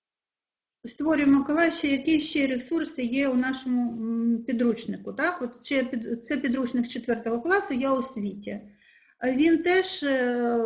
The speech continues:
потрібен для створення колажу, для підготовчої роботи, тому що дитина спочатку знайомиться зі змістом, на яко-, з, і, е,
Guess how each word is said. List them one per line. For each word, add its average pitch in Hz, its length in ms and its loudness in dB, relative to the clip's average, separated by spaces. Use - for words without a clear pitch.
потрібен 247 520 2
для 233 640 2
створення 233 680 2
колажу, 262 360 2
для 269 200 2
підготовчої 277 720 0
роботи, 233 540 2
тому 233 220 2
що 240 140 -10
дитина 311 440 -2
спочатку 277 500 -2
знайомиться 254 800 0
зі 247 220 0
змістом, 233 760 2
на 226 100 -4
яко-, 233 400 -2
з, 240 180 -4
і, 247 200 -4
е, 240 160 2